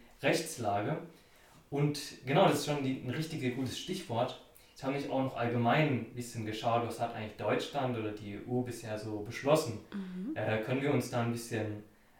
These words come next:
Speaker 1: hervorheben oder nicht? Ähm, dann frage ich dich einfach mal, äh, Svenja, fällt dir irgendwas ein, was, äh, so rechtlich gemacht wurde?
Speaker 2: Also ich, äh, was ich mich dran erinnere, war Strohhalme.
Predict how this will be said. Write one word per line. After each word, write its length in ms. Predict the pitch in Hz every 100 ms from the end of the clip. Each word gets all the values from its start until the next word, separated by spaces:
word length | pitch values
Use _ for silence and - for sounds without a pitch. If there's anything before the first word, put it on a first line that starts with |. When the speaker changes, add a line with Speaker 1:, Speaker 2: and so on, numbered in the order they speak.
| -
Speaker 1:
hervorheben 1080 | - 120 - 156 190 113 110 117 127 151 - - - - _
oder 220 | 127 120 120
nicht? 320 | - - - - -
Ähm, 500 | 123 113 117 113 - - -
dann 100 | 123
frage 240 | 180 240
ich 60 | 233
dich 160 | -
einfach 240 | 123 110 107
mal, 280 | 107 98 98
äh, 300 | 107 101 98
Svenja, 480 | - 135 113 98 98 - - - -
fällt 120 | 139
dir 80 | 139
irgendwas 320 | 147 135 -
ein, 360 | - - 117 - - - - - -
was, 360 | 117 - -
äh, 260 | 123 113 107
so 240 | 107 107
rechtlich 580 | 107 123 - 131 113 -
gemacht 300 | 123 160 190 127
wurde? 260 | 110 104 104 - - - -
Speaker 2:
Also 180 | 247 240
ich, 340 | 240 233 - -
äh, 560 | - 220 220 214 208 123 120
was 180 | - 233
ich 120 | 262
mich 160 | 233 233
dran 220 | - 226
erinnere, 760 | 214 - 247 302 349 359 359 262
war 480 | 254 254 262 254 247
Strohhalme. 1000 | - - - 208 233 196 180 180 190 359